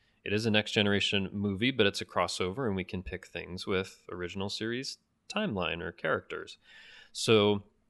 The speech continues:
and it, like, I, I'm always, I think, really impressed by the first part of it with the Enterprise B, and it's in the twenty-third century, and they're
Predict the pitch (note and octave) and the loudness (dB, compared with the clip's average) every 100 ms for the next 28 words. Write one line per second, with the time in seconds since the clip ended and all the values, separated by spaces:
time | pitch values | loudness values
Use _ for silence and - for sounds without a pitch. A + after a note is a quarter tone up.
0 | _ _ _ - - B2+ A#2 A2+ - C3 | _ _ _ -16 2 6 6 4 0 -2
1 | - C3+ B2 - - - A#2 - B2+ D#3 | 0 4 4 4 -6 -4 -4 6 8 8
2 | D#3 - _ _ _ _ _ _ _ - | 4 -4 _ _ _ _ _ _ _ -20
3 | - A#2 A#2+ B2 B2 A2+ G#2+ G2+ A2+ G2 | -14 2 6 8 8 8 4 6 4 6
4 | G2+ G#2 G2+ F#2 - G#2 - G#2 F2+ - | 6 6 6 2 4 4 4 4 4 0
5 | - G2 - - C3 C#3 D3+ E3 - G2+ | 0 0 0 2 2 4 0 -2 0 -2
6 | - - F#2+ G2 - F#2 F2+ F#2+ G2 F#2+ | -2 -2 -2 0 2 2 0 -2 0 2
7 | F#2+ F#2 - F#2+ F2+ - F2+ E2+ E2 E2+ | 2 0 -4 -6 -6 -6 -6 -6 -8 -2
8 | - A#2+ - G#2+ G2 F#2+ F#2 | 2 2 2 2 2 2 -2